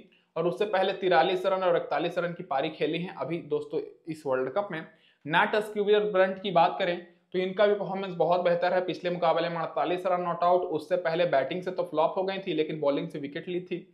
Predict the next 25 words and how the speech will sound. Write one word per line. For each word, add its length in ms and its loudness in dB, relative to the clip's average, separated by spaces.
और 100 0
उससे 200 -4
पहले 280 0
इकतीस 480 -4
रन, 240 -4
फिर 140 0
बारह 400 4
रन 100 -4
एक 140 -6
wicket, 300 -2
फिर 160 -6
चौंतीस 380 -8
रन 160 -8
दो 120 -2
wicket। 380 -6
तो 60 -4
कप्तान 460 4
वाइस 200 0
कप्तान 340 0
के 100 -6
लिए 100 2
भी 80 0
best 260 -2
option 260 -6
रहेंगी। 420 -6